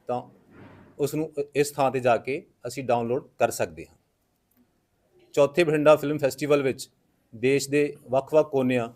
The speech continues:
ਜਿਸ ਤਰ੍ਹਾਂ ਕਿ ਪੂਨੇ, ਮੁੰਬਈ, ਨੋਇਡਾ, ਸ਼ਿਮਲਾ ਅਤੇ ਗੋਰੇਗਾਂਵ, ਮੁੰਬਈ ਤੋਂ ਆਈਆਂ ਹੋਈਆਂ ਵੱਖ-ਵੱਖ ਸ਼ਾਰਟ ਫਿਲਮਾਂ ਦਾ ਪ੍ਰਦਰਸ਼ਨ ਕੀਤਾ ਜਾਵੇਗਾ। ਸਾਨੂੰ ਇਸ ਗੱਲ ਦੀ ਬੜੀ ਖੁਸ਼ੀ ਹੈ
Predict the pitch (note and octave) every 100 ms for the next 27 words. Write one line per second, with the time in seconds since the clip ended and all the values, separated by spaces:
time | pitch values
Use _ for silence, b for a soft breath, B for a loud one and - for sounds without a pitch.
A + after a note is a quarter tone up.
0 | _ B2 - D3 C#3 C#3 C3+ C3+ _ _
1 | _ _ _ - C3 C3 C3+ C3+ _ _
2 | _ _ - B2 B2 B2+ B2+ B2 B2 -
3 | _ _ _ _ - A#2+ B2+ B2+ C3+ A#2
4 | A2 _ _ _ _ _ _ _ _ _
5 | _ _ _ - C3+ C3 C3 A#2 - _
6 | _ _ _ _ _ _ _ _ _ _
7 | _ _ _ - B2 C#3+ A#2 C3 C#3+ D3
8 | D3 C3+ B2+ C3+ C#3 C3 B2 C3 B2 A#2
9 | A2+ G2+ _ _ _ A2+ D3 D3 C3+ -
10 | - - - _ _ - C3 C3 C3+ C3+
11 | C#3 C3+ C3 A#2 A#2+ B2 A2+ A2 A#2 A#2
12 | A#2 A#2 C#3 - _ _ _ _ _ _
13 | _ - C#3 D3 C3+ D3 D3 C#3+ D3 D3
14 | B2+ D3+ C#3+ A2+